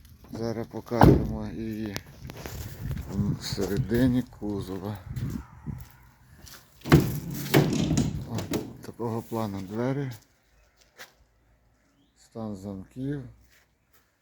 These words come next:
все вона ідеальна. По петлях теж ніде тріщинок нема, ніде нічого. Така вона в буді.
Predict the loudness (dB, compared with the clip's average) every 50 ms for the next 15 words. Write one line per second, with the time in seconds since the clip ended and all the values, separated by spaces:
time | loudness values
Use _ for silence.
0 | _ _ _ _ _ _ _ -16 -10 -6 -6 -4 -4 -4 -4 -4 -4 -4 -4 -6
1 | -8 -10 _ _ _ _ _ _ _ _ _ _ _ _ _ _ _ -10 -8 -8
2 | -6 -4 -4 -2 -2 -2 -4 -6 -8 -10 -10 -12 -12 -14 -18 -20 -20 -20 -20 -20
3 | -20 -20 _ _ _ _ _ _ _ _ _ _ _ _ -20 -20 -20 -20 -20 -20
4 | -20 -20 -20 -20 -20 -20 -20 _ -16 -14 -12 -8 -4 -4 -4 -4 -4 -6 -10 -10
5 | -12 -10 -10 -10 -8 -8 -10 -12 -14 -16 -18 -16 -12 -10 -10 -8 -6 -8 -8 -8
6 | -10 -8 -6 -6 -6 -6 -6 -8 -6 -4 -4 -6 -6 -8 -8 -8 -6 -6 -6 -6
7 | -6 -6 -8 -10 -10 -10 -10 -10 -10 -8 -10 -12 -14 -12 -8 -6 -4 -4 -4 -6
8 | -10 -16 -20 -20 -20 -20 -20 -20 -20 -20 -20 -20 -20 -20 -20 -20 -20 -20 -20 -20
9 | -20 -20 -20 -20 -20 -20 -20 -20 _ -20 -20 -20 -20 -20 -20 -20 -20 -18 -16 -16
10 | -16 -16 -18 -20 _ _ _ _ _ _ _ _ _ _ _ _ _ _ _ _
11 | _ _ _ -20 -18 -18 -14 -10 -6 -6 -4 -2 0 0 0 0 -2 -4 -6 -6
12 | -8 -8 -6 -6 -6 -6 -6 -6 -6 -6